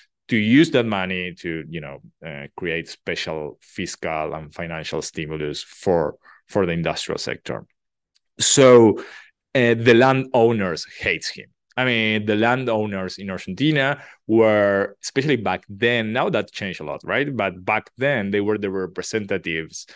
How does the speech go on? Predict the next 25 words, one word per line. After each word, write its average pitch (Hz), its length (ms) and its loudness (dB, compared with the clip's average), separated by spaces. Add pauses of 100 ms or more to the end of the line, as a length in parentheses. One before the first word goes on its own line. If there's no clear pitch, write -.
(140)
of 113 180 -2
the 101 140 -4 (100)
old 90 360 0
Argentina, 80 540 -6
right? 82 280 -4
The 87 140 -2
Argentina 87 520 -4
that 82 160 -4
was 85 220 -4
exporting 87 560 -8
grain 87 420 -4
and 82 580 -12
beef 80 440 -10 (380)
to 110 80 -4
the 95 80 0
rest 82 240 -4
of 85 100 -12
the 87 100 -2
world. 71 400 -4 (540)
And 107 320 -2
those 170 280 4
sectors 90 920 -4 (600)
are 92 100 -2
the 87 100 -4
ones 82 480 -6